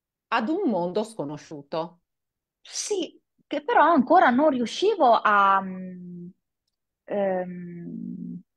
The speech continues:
Speaker 2: come si può dire, mm, mi piaceva, ne ero attratta,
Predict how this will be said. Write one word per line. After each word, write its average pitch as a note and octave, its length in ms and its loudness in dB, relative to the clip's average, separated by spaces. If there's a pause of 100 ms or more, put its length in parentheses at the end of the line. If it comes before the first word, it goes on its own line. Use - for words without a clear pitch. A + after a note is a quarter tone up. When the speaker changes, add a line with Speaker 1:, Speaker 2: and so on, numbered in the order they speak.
(240)
Speaker 2:
come G3+ 200 0
si G#3 160 0
può G#3 180 4
dire, F#3 580 2
mm, F3+ 360 -6 (180)
mi C4 220 8
piaceva, A3+ 760 4
ne G3+ 180 0
ero A3 140 2
attratta, G3 960 -2